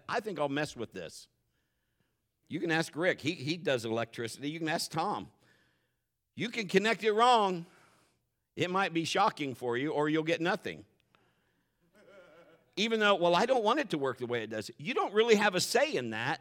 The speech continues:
other than to cooperate with the law. Do you understand? God created the law. You might as well cooperate 'cause you can't change it. You have the raising from the dead faith of God inside you.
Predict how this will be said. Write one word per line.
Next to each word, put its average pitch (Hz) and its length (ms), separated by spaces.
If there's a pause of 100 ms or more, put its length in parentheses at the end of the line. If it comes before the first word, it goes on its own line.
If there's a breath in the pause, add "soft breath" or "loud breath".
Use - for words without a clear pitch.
other 180 240
than 170 300 (200)
to 170 220 (440 loud breath)
cooperate 151 760
with 156 200
the 180 100
law. 190 460 (1080)
Do - 60
you 202 60
understand? 269 520 (1120)
God 233 300
created 220 500
the 175 100
law. 196 360
You 175 160
might 202 180
as 214 100
well 202 140
cooperate 175 600
'cause 156 180
you 180 100
can't 208 280
change 196 400
it. 78 120 (3250)
You 208 220
have 165 380
the 131 100
raising 185 720
from 156 260
the 139 100
dead 151 320
faith 160 280
of 135 120
God 143 240
inside 127 480
you. 80 220